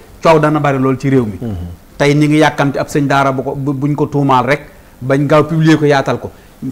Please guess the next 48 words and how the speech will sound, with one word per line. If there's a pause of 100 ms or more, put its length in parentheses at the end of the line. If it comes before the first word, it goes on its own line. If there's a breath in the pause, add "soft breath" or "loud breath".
(160)
Te
terewul
ñi
ngi (260)
daganal
nag (180)
ñaari
góor
yoo
xam
ne
war
nañoo
mën
a
ànd (100)
sëy. (460)
Bëgg
a
daganal
ñaari
jigéen
itam
na (160)
ci,
ci,
ci,
ci,
ci,
ci,
ci
domaine
bu
mel
noonu. (340)
Loolu
mu
nekk
loo
xam
ne
ni
jàpp
naa
ne
buñ
ko
bàyyee,